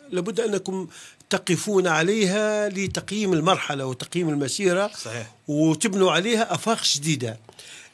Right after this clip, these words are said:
Speaker 1: أنتم الآن ككشافة إسلامية كيفاش، آه، أو قدماء الكشافة الإسلامية كيفاش تنظروا، آه، مستقبلًا، آفاقكم المستقبلية في قضية توسيع هذه، آه، المبادئ التي تحملونها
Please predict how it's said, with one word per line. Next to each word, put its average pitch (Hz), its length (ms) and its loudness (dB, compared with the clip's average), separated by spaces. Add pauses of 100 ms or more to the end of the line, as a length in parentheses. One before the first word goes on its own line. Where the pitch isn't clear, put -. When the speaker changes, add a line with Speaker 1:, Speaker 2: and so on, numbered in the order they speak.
Speaker 1:
أنتم 196 240 4
الآن 220 360 0
ككشافة 170 580 0
إسلامية 190 500 -2
كيفاش، 185 720 -2 (560)
آه، 139 200 0
أو 143 160 4
قدماء 165 380 2
الكشافة 160 360 0
الإسلامية 170 380 -2
كيفاش 185 260 -2
تنظروا، 254 500 0 (600)
آه، 160 380 -2
مستقبلًا، 190 760 0
آفاقكم 196 520 0
المستقبلية 190 720 0
في 208 140 -6
قضية 208 320 -4
توسيع 165 540 2 (400)
هذه، 147 540 -2
آه، 139 380 -10
المبادئ 139 600 0
التي 131 320 -6
تحملونها 131 760 -6